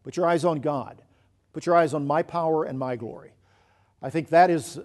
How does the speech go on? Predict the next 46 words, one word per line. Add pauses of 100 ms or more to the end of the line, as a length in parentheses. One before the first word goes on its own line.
(120)
the
big
takeaway,
at
least
for
me
and, (300)
and,
uh,
among
many
takeaways
out
of
the
book
of
Job (420)
for
us
to
think
about
in
our
life. (560)
And
you, (100)
you
know
how
Job,
how
it
ends
when,
when
it
comes
down
to
chapter
forty-two (1300)
of
Job.